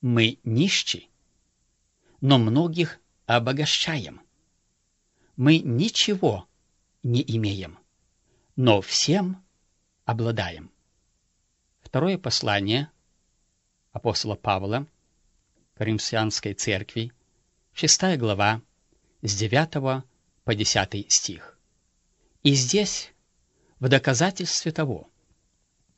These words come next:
что Спаситель не оставляет своих учеников, Он обещает им мир свыше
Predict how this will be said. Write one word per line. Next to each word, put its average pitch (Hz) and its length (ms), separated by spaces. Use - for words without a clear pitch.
что - 240
Спаситель 156 680
не 143 160
оставляет 156 880
своих - 580
учеников, 120 760
Он 220 300
обещает 160 840
им 139 240
мир 156 360
свыше - 580